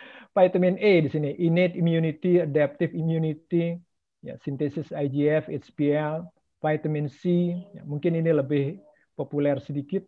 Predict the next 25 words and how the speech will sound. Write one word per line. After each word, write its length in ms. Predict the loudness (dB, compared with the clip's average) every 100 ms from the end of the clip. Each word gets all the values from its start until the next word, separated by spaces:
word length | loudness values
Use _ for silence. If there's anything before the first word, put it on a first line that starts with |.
| _
ya, 240 | -6 -6 -8 _ _ _
degradation 640 | -6 -2 0 -2 -2 -4
of 160 | -4 -8
collagen, 640 | -4 -4 -4 -4 -4 -6 _
vitamin 500 | 0 2 2 2 4
D 300 | 4 6 4
ini 80 | 0
sekarang. 240 | -8 -14 -20 _ _ _ _ _ _
Saya, 320 | 0 2 2 -2
eh, 420 | -4 -8 -6 -6 -6
terima 300 | -6 -4 -2
kasih 320 | -4 -2 -4
ke 180 | -2 -4
dokter, 460 | -2 -6 -6 -6 -6 -4 -8 -10 -12 -18 _ _ _ -20 _
siapa 240 | -2 4 4
Pak 140 | 6
Dit 160 | 4 4 2
yang 240 | 0 4
di 240 | 6 6
Bandung 340 | 6 4 4 2
nih 100 | 2
yang 80 | 2
baru 220 | 2 2
menyelesaikan 400 | 2 0 0 0
doktornya, 480 | 0 0 -2 -4 -8